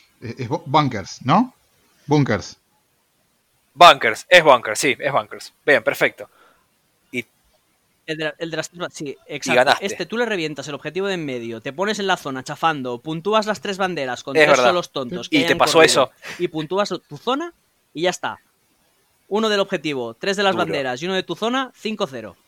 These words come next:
Speaker 3: Adiós. Y pasó eso. Exactamente, pasó
Speaker 2: Ah,
Speaker 3: eso.
Speaker 2: bien.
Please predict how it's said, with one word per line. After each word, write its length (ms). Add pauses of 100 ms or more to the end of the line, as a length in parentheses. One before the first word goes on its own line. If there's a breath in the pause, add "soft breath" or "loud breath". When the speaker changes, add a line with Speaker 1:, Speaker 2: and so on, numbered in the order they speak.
(160)
Speaker 3:
Adiós. 440 (380)
Y 80
pasó 260
eso. 260 (920)
Exactamente, 640
pasó 260
Speaker 2:
Ah, 60
Speaker 3:
eso. 100
Speaker 2:
bien. 240